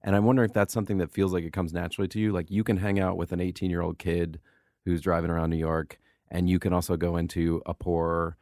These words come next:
Black community in Bel-, Belgrade and kind of, like, chat with people there. Like, is that something that you feel like you've honed over time, or is that something that you feel like, "That's, that's what I can do. I'm, I'm, I'm good at, at approaching people"?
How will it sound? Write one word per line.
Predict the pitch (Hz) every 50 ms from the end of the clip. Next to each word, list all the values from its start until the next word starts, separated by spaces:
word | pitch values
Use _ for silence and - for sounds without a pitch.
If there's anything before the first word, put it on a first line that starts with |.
| _ _ _ -
Black | 85 80 80 -
community | - 82 80 80 82 80 80 82 82 82 82 - -
in | - 82 80 80 80 82 82 82
Bel-, | 78 - 82 80 73 - - -
Belgrade | 95 85 82 82 80 87 82 80 82 80 78 85
and | 85 80 78
kind | 82 87 82
of, | 80 -
like, | 87 82 82 - _ _ _ _ _
chat | - - 87 - -
with | 82 -
people | - 104 92 - 87
there. | 82 82 85 85 85 80 - - - _ _
Like, | - 101 95
is | 101 90
that | 110 117 -
something | - 156 135 - 151 147 139
that | 123 110 101 - - _ _ _ _ _ -
you | - 101 101
feel | - - 107 101
like | 98 92 85 -
you've | 90 87 85 -
honed | - - - 92 95 101 110 123 135 139 131
over | 123 139 139 143 139
time, | - - 139 135 143 143 147 156 156
or | - - 101
is | 95 92
that | 104 98 -
something | - 110 98 110 104 101
that | 95 92
you | 85 90 90
feel | - - 95 90
like, | 90 90 90 87 - - _ _ _ _ _ _ _ _ _ _ _ -
"That's, | 107 113 110 - - _ -
that's | 147 143 - -
what | 156 147
I | 151 147
can | - 135
do. | 131 151 151 95
I'm, | 80 87 101 98 92 -
I'm, | 92 101 101 104 101 95 95 92 - -
I'm | 92 95 101 98
good | 87 110 107 104
at, | 107 92 - _ _ _ - -
at | 95 92 87 - - -
approaching | 98 - - 110 98 - 90 82
people"? | - 92 90 - - - 50 -